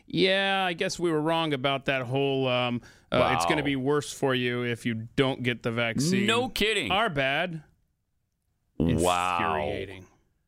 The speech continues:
Speaker 2: Wow. Amazing. Let me tell you about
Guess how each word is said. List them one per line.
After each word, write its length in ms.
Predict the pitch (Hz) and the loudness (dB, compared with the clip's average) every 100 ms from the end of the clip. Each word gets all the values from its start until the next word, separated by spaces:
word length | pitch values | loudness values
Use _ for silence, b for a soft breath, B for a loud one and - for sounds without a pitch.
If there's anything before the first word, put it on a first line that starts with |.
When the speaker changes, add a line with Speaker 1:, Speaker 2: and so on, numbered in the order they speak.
| _ _ _ _ | _ _ _ _
Speaker 2:
Wow. 580 | 78 76 71 62 53 - _ _ _ _ | 0 0 0 -4 -6 -16 _ _ _ _
Amazing. 520 | 76 80 71 - - - - - - b b b b b b | -2 0 0 -2 -6 -6 -12 -10 -12 b b b b b b
Let 80 | - | 4
me 80 | 269 | 6
tell 160 | 220 214 | 4 0
you 60 | |
about 200 | 170 147 | 0 -2